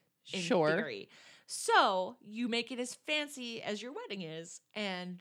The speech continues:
Speaker 1: generally that involves, like, the experience of opening your invitation. Do you remember in Bridesmaids when she, like, opens up a box and a butterfly flies away, and
Speaker 2: Yes.
Speaker 1: that's, like, the invitation to the, like, s-, the shower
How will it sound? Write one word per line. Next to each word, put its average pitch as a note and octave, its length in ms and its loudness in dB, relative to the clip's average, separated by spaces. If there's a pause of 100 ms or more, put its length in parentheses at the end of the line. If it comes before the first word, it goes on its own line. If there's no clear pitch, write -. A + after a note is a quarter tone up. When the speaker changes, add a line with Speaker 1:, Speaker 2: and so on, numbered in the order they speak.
Speaker 1:
generally G#3+ 420 -4
that F#3+ 160 -4
involves, E3+ 420 -6
like, E3+ 260 -8
the F3 120 -6
experience C4 960 0
of F#3 160 -6 (100)
opening G#3 640 0
your G3 140 -2
invitation. D#3 800 -6 (300)
Do C#4+ 80 0
you G4 140 6
remember G4+ 260 4
in F4 200 4
Bridesmaids G#3 600 2
when G3+ 120 -4
she, G3+ 140 -4
like, F3+ 240 -4
opens G3 300 -2
up F#3+ 80 -4
a F3+ 60 -4
box F3 340 -2
and E3+ 100 -4
a E3 40 -4
butterfly E3 480 -4
flies E3 300 -4
away, E3 360 -4
and A3 100 2
Speaker 2:
Yes. F#3 120 10
Speaker 1:
that's, - 100 2
like, F#3 140 2
the F3+ 120 -6
invitation F3 440 -6
to E3+ 60 -12
the, E3 100 -14
like, D#3 240 -6
s-, - 320 -12
the E3+ 80 -6
shower E3 400 -2